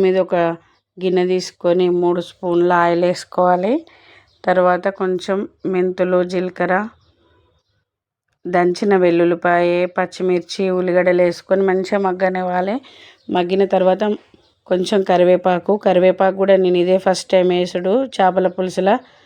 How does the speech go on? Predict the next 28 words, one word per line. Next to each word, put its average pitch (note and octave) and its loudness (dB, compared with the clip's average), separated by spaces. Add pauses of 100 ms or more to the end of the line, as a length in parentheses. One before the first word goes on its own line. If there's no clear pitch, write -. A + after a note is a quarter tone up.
(760)
ఇన్ని G3 4
ఇయర్స్ G3+ 4
నుంచి G3+ 0
మేము G3 2
చేస్తున్నాం F#3+ 0
కానీ G3 2
కరివేపాకు F#3 2
అయితే F3+ 0
ఎప్పుడు F#3+ -4
ఫ్రైలు F#3+ 4
వేసేది G#3 2
కానీ G#3+ 2
పులుసులు G3 0
అయితే F#3+ -2
వేయకపోయేది. F#3 -2 (840)
తర్వాత F#3+ 0 (140)
చేపలన్నీ G3 0
అలా F#3+ 0 (500)
మ్యారినేట్ F#3+ 0
చేసుకున్న F#3+ -4
చేపలను G3 0
మంచిగా F#3+ -4
మగ్గనిచ్చుకోవాలి F#3 0
ఆయిల్లో. F#3 0 (160)
ఒకసారి G3 0
అటు F#3 -6
ఇటు G3 -6
తిప్పేసుకున్న F#3 -8